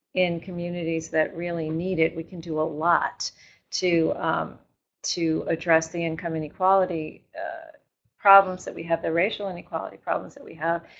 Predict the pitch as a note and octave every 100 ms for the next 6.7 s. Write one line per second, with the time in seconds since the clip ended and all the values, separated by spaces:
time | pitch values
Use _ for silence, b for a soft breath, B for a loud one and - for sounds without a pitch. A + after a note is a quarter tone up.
0 | B B F3+ F3+ F#3 E3+ F#3+ F3+ E3+ G3
1 | F#3+ G3 G#3 G3 - G3+ G3 G3 G3+ -
2 | F#3+ F3+ F#3+ F#3+ F#3+ F3 E3+ D4+ D#4 F#3+
3 | F3+ F3 G3 G3+ G3 F#3+ G#3+ F#3+ F#3+ F#3
4 | A3 C4+ - F#3 E3 A3 E3 E3+ E3+ D3+
5 | F3 E3 E3+ E3+ - F3 E3 E3 F3 F#3
6 | E3+ E3+ E3+ E3 - E3+ D#3+